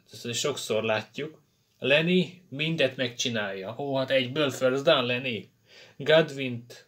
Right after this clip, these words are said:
szintén a darálóban lehet csak megtalálni. Negyedik és kettő, támadás, Evansé, hiába challenge-eli meg Coach Taylor, így is marad Evansé.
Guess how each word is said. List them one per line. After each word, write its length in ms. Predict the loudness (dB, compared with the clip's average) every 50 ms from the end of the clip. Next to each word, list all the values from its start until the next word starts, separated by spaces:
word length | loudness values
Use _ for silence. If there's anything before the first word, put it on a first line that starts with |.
| _ _ _
szintén 380 | -12 -10 -10 -10 -6 -4 -4
a 60 | -4 0
darálóban 840 | 2 2 4 4 4 4 4 4 4 4 4 4 2 2 2 2
lehet 300 | 0 0 0 -2 -4 -2
csak 180 | -2 -2 -2 0
megtalálni. 920 | -2 -4 -4 -2 0 0 2 2 2 0 0 0 0 -2 -2 -4 -6 _ _ _ -20 -20 -20 -14 0
Negyedik 400 | 2 6 6 6 6 6 2 -4
és 220 | -4 -4 -4 -4 -2
kettő, 640 | -2 -2 -4 -4 -8 _ -6 -4 -4 -4 -4 -6 -12 -20 -20 -20 _ _
támadás, 1000 | -2 0 0 2 0 0 -2 -2 -2 -2 -2 -2 -2 -2 -2 -4 -6 -6 -8 _ _ _
Evansé, 920 | -2 0 0 0 -2 -6 -6 -6 -6 -4 -4 -2 2 2 2 2 0 -2 -10 _ _ _ _ _ _ _ _
hiába 720 | -10 -8 0 2 2 4 4 2 2 2 0 0 -2 -6 _ _ _ -20 -20 -20 -16 _ -2
challenge-eli 600 | 0 0 2 2 2 0 0 -2 -2 -2 0 -2
meg 280 | 0 -2 -2 -2 -4 -8 -12 -2
Coach 400 | 0 2 2 2 0 -2 -4 -4
Taylor, 480 | -4 -4 -4 -4 -2 0 0 0 0 -2 -8 _ _
így 240 | -8 -6 -6 -4 -4
is 200 | -6 -6 -6 -6
marad 300 | -4 -2 0 0 2 2
Evansé. 760 | 0 0 0 -2 -4 -6 -6 -6 -4 -2 -2 -2 -2 -4 -8